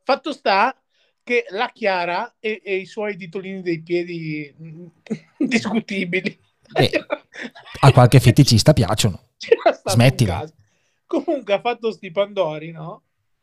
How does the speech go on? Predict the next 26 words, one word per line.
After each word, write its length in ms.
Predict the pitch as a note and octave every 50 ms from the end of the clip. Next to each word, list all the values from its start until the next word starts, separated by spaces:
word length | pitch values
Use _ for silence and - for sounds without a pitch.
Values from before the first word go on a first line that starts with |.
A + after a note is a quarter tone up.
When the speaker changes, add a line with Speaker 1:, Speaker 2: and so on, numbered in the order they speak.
| _ -
Speaker 1:
Insieme 360 | F3 E3+ D#3+ - F3+ E3+ E3+
alla 100 | E3 D#3+
Balocco, 440 | D#3 D3+ C#3+ - - - _ - E3+
lo 80 | D#3+ D#3
sappiamo 360 | D#3+ D#3+ D#3 - D3 D3+ D3+
tutti, 360 | D#3 D#3 D3+ D#3 - G#3+ - _ -
e 300 | - G3 A3+ B3 - _ _ _ _ _ _ _ _ _ _ _ _ -
han 340 | G3+ G3+ G3 F#3+ F#3+ F#3
detto 280 | F3 G3 G3+ G3 G3 G3
che 100 | - F#3+
davano 400 | F3 F#3 F#3+ G3 F#3+ F#3 F3+ _ _ _
in 160 | _ G#3 G3
beneficenza, 920 | F#3 G3 F#3+ F#3+ E3 F3 D#3+ D#3+ - F#3 F#3 F#3 F#3+ F#3+ E3 - G#3+ A3 - _ _ _ _ _ _
ma 180 | _ F#3 F#3 F#3
non 120 | F#3 F#3
si 140 | E3+ D#3+ F#3+
è 40 | F#3
capito 380 | F3+ - E3 - F3+ D#3+ E3 D#3
bene, 220 | D3+ D3+ D#3 D#3+
han 100 | D#3 D#3
fatto 280 | - D#3 D#3 - - D3+
su 160 | D#3+ - D#3+
un 120 | D#3 D#3
po' 140 | D#3 D#3 D3
di 280 | C#3+ D3+ D3 C#3 C3+ C3 C3+ _ _ _ _ _ _ -
magheggi. 760 | E3 D#3 D3 C3 C#3+ C#3 C3+ C3+ B2+ B2+ D3 E3+ E3+ -